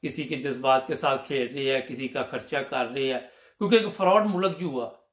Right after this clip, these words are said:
A to Z वहाँ पे फ्रॉड चल रहा है, हुक्मरान फ्रॉड, सियासतदान फ्रॉड, मजहबी रहनुमा फ्रॉड,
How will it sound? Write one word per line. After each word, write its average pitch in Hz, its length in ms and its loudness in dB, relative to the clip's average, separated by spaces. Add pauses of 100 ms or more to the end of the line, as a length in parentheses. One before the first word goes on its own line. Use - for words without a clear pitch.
(260)
A 175 120 4
to 180 180 -2
Z 170 280 0
वहाँ 160 200 -2
पे 156 140 -2
फ्रॉड 143 380 -2
चल 135 220 2
रहा 143 140 2
है, 135 260 0
हुक्मरान 139 500 -2
फ्रॉड, 139 520 0 (440)
सियासतदान 151 640 2
फ्रॉड, 135 520 0
मजहबी 165 340 -2
रहनुमा 151 460 2
फ्रॉड, 127 560 0